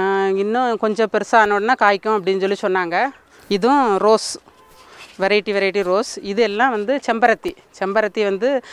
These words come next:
இப்பந்தான் எல்லாம் பூத்து முடிஞ்சிருக்கு. இனிமே வந்து எல்லாம் ப்ரூன் பண்ணோம். எல்லா கலரும் இதுல செம்பருத்தி இருக்கு.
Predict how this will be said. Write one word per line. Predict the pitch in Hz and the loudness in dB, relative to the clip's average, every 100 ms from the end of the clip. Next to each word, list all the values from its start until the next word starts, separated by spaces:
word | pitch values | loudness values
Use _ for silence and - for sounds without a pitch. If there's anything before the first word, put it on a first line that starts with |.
| - - | -18 -10
இப்பந்தான் | 214 220 214 233 226 202 | -4 -2 0 0 0 0
எல்லாம் | 196 214 - | 0 -2 -2
பூத்து | 240 247 208 | -4 -2 -2
முடிஞ்சிருக்கு. | 190 202 185 160 165 _ - | -2 -2 -4 -6 -12 _ -4
இனிமே | 196 202 214 | -2 0 0
வந்து | 202 196 226 208 | 0 0 0 0
எல்லாம் | 190 202 202 | 0 -2 -2
ப்ரூன் | 214 214 | -4 -2
பண்ணோம். | 190 180 180 | 0 0 0
எல்லா | 175 190 202 | 0 0 0
கலரும் | 190 185 196 233 | 0 0 0 -2
இதுல | 196 190 190 | 0 0 -2
செம்பருத்தி | 190 185 185 | 0 -2 -2
இருக்கு. | 190 170 147 156 | 0 -2 -4 -10